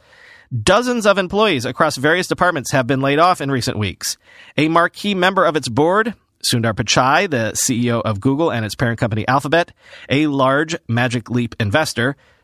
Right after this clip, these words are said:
quietly stepped down from that position last year in a previously unreported departure.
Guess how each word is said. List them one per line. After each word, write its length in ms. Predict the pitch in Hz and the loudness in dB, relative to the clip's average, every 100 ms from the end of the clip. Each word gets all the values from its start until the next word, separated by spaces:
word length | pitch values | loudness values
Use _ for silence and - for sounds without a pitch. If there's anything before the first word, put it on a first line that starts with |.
| _ - | _ -6
quietly 420 | 220 285 240 247 | 0 0 0 -2
stepped 300 | - 240 - | -2 -4 0
down 260 | 240 247 233 | 2 2 0
from 160 | 220 | 2
that 140 | 208 190 | 2 2
position 360 | 190 190 190 | -2 -2 0
last 280 | 180 180 - | 2 2 2
year 180 | 196 180 | 0 2
in 100 | 175 | 0
a 100 | 165 | -2
previously 540 | - 185 208 202 202 | -2 -2 -2 -2 0
unreported 560 | 147 156 151 151 147 123 | 0 0 0 0 -2 -2
departure. 680 | 131 208 220 - 156 80 | -2 0 0 0 0 0